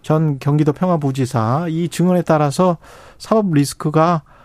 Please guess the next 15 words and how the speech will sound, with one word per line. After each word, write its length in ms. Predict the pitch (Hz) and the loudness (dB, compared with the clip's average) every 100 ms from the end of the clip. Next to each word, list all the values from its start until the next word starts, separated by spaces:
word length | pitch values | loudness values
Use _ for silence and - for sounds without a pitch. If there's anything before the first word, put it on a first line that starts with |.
| - _ | -20 _
뭐 100 | 107 | -12
줄어들 420 | - - 180 202 190 | -4 2 2 2 0
수도 220 | - 330 | 2 2
있고 600 | - - 196 240 254 254 | 2 0 2 4 2 0
다시 200 | 143 143 | -2 -4
불거질 460 | - 147 175 156 143 | 0 2 4 4 0
수도 220 | - 175 | 0 2
있는데 400 | 117 113 120 123 | 2 2 2 0
민주당 400 | 123 160 208 208 | 0 2 2 0
상황은 480 | 220 226 220 214 247 | 0 0 2 0 -2
어떻게 380 | 120 - - | -4 -6 -4
보십니까? 460 | 226 185 - 139 156 | -2 -4 -4 -6 -4
지금 140 | 151 131 | -6 -2
돈봉투 440 | 151 180 196 180 | 2 4 2 2
의혹까지 640 | 165 139 - 143 143 147 | 2 2 0 -2 0 -2